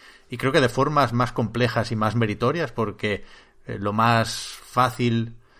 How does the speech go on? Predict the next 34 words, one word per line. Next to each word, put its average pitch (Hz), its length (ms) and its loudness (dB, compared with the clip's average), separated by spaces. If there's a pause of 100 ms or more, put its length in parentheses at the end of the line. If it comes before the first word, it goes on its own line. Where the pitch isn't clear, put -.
(580)
a 117 80 -4
la 107 100 0
hora 117 120 4
de 117 80 4
echar 117 240 2
de 113 80 2
menos 113 280 0
cosas 110 520 -4
de, 110 280 -2
de 104 100 -2
Last 107 180 -2
of 120 100 -4
Us 113 140 0
en 117 60 0
otros 113 180 -2
juegos 120 300 0
era 113 300 0
acordarse 104 440 0
de 110 80 4
las 104 120 -2
jirafas. 113 420 -6 (760)
Creo 131 200 0
que 131 380 0 (420)
los 120 260 0
momentos 127 560 0
entre 131 220 -2
jirafas 120 540 0
de 110 120 0
The 107 80 0
Last 110 180 -2
of 113 100 -2
Us 107 120 0
Parte - 260 -2
dos 104 380 -2